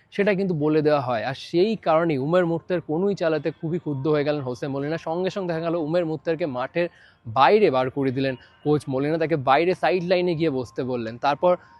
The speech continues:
যখন ম্যাচটি শেষ হলো, মানে ম্যাচ সিচুয়েশন যখন শেষ হলো, ট্রেনিং যখন শেষ হলো, তারপর দেখা গেল উমের মুর্তের কাছে সমস্ত ফুটবলাররা এসে,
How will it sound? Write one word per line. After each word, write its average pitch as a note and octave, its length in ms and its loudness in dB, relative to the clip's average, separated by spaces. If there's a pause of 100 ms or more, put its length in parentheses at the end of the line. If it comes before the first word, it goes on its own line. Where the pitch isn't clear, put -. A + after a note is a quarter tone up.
(120)
যখন E3 280 0
ম্যাচটি E3 440 0
শেষ G3+ 260 2
হলো, A2+ 180 -2
মানে B2 140 -8
ম্যাচ C3+ 260 -4
সিচুয়েশন D#3 420 -6
যখন D#3 200 -4
শেষ D3+ 220 -4
হলো, E3+ 120 0
ট্রেনিং F#3+ 440 -2
যখন F3+ 260 -2
শেষ C#3 220 -4
হলো, D3+ 160 0
তারপর D#3 320 0
দেখা C#3+ 240 -4
গেল D3+ 240 2 (520)
উমের F#3+ 300 4
মুর্তের F3+ 480 0
কাছে D#3+ 320 0
সমস্ত F3 440 -4
ফুটবলাররা D3 640 0
এসে, C3+ 380 -2